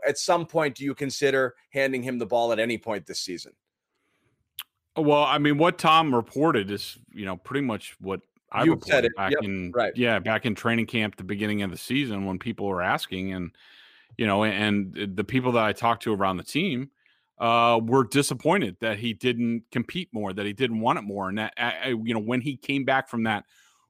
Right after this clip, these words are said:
Speaker 2: quote unquote injury, and it wasn't a real injury, um, it was some sort of, he was sore, overuse, whatever. The M R I didn't reveal anything. He was out for about two days,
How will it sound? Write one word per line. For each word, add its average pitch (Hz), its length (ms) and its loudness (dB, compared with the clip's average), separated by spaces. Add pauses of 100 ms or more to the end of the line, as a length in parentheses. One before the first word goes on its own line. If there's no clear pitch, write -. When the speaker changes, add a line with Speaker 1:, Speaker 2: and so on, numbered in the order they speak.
(100)
Speaker 2:
quote 147 240 6
unquote 131 440 4
injury, 123 540 0 (400)
and 117 100 -4
it 120 80 0
wasn't 165 300 4
a 131 40 6
real 131 340 4
injury, 110 520 -2 (400)
um, 107 460 0 (960)
it 64 460 -14
was 110 380 -6 (260)
some 131 320 -2
sort 127 240 2
of, 113 60 0
he 113 80 0
was 104 100 -4
sore, 147 540 4
overuse, 135 760 4
whatever. 156 640 2
The 123 100 -2
M 135 120 0
R 143 200 4
I 156 140 2
didn't 139 280 -2
reveal 131 420 -2
anything. 151 400 -4
He 143 80 -2
was 127 160 -4
out 131 180 0
for 135 80 -2
about 110 300 -4
two 147 160 -6
days, 143 420 -2